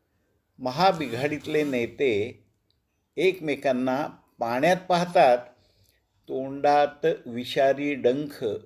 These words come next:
तरीही एकोप्यानं राहतात. निवडणुकीत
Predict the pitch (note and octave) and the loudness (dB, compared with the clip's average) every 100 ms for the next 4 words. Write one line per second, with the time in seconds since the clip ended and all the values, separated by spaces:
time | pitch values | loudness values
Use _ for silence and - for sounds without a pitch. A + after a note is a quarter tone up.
0 | _ _ _ _ A#2 A2 B2+ A#2+ C#3+ F2+ | _ _ _ _ -2 -2 -4 -6 -8 -10
1 | _ - A2 G2+ - D#3+ D#3+ A#2 G#2 C#3 | _ -14 -12 -10 -6 -4 2 2 2 0
2 | D#3+ C3+ - A2+ A2 G#2+ G#2 G#2 - _ | 0 0 -2 0 2 2 0 -4 -14 _
3 | _ _ _ _ _ _ _ _ _ _ | _ _ _ _ _ _ _ _ _ _
4 | _ C3+ C#3+ F3 G3+ F#3+ F3+ G#3 | _ -6 2 6 6 2 -6 -8